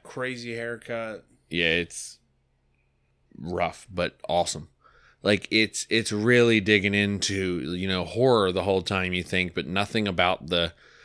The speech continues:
Speaker 2: they called it kinda horror-esque, but nothing about the Batman was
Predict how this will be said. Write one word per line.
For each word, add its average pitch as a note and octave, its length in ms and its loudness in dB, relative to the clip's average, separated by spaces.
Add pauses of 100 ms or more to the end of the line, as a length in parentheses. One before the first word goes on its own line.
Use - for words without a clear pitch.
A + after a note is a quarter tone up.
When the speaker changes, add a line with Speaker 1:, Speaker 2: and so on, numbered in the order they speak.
(160)
Speaker 2:
they F#2+ 100 4
called G#2 340 6
it G2 120 4
kinda G2 220 0
horror-esque, F#2 920 2 (1080)
but G#2 160 2
nothing G#2+ 300 2
about F#2 220 0
the F#2 40 -6
Batman F2 580 2
was E2 340 -8